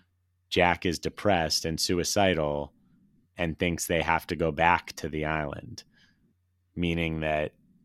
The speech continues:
probably not everyone got off the island. And it's just the biggest mind fuck I've ever seen in a cliffhanger on television. And I'll never forget when it aired. It was such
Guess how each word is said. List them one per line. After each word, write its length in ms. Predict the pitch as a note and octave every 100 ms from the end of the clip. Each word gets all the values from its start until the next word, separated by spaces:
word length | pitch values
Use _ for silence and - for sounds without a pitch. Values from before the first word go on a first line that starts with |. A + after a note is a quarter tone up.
| -
probably 440 | F#2 E2+ D#2 D#2
not 220 | D#2+ E2+
everyone 380 | E2+ E2 E2 D#2
got 220 | D2+ D#2
off 280 | D#2 E2 D#2
the 140 | D2+ C2+
island. 600 | C2 - - _ - - _ _
And 140 | E2 D#2+
it's 200 | D2 -
just 400 | - F2 - - - - _ _ _ _ -
the 300 | F#2 G2+ C3+
biggest 420 | C3+ C#3+ B2 -
mind 320 | F#2 E2+ E2 -
fuck 340 | E2+ E2+ -
I've 200 | E2 - _
ever 300 | G2+ F#2+ G#2
seen 380 | F#2+ - E2+ D#2
in 100 | D#2
a 60 | D2+
cliffhanger 680 | - D#2 - D#2 D2+ D2+
on 160 | D2 D2
television. 920 | - D#2 D2 C#2+ C#2+ D2 C#2+ C#2 C#2 - - - _ _ _ -
And 880 | F2 F2 E2 E2 D#2+ D2+ D2 C#2+ D2 _ _ _ _ _ _ _ _ -
I'll 140 | G2 G2
never 360 | F#2 F#2+ A2+
forget 400 | A2 G#2 F#2 F#2
when 120 | F2
it 100 | E2
aired. 240 | E2 E2 D2+
It 100 | D2+
was 160 | F2
such 640 | - - - G2+ A2+ -